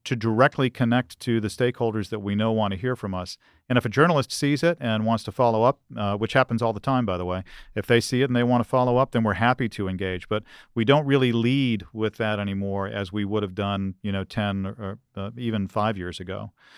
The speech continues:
Um, so the team that you need to execute on that kind of a marketing plan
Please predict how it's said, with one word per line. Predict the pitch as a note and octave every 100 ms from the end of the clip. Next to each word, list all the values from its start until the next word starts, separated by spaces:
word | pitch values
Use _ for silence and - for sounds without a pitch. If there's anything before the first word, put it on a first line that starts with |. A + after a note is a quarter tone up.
| - _ -
Um, | G#2 G#2 A2+
so | -
the | C3
team | B2 - E3+ D#3+
that | B2+ -
you | A#2
need | A#2+ A#2+ A2+
to | - A#2 A2 A#2
execute | B2 - A#2 B2+ A#2 A#2
on | A2+ G#2
that | G#2 C3
kind | - B2
of | G2+
a |
marketing | G2+ G2 G2 G2+ G2
plan | - G2+ G2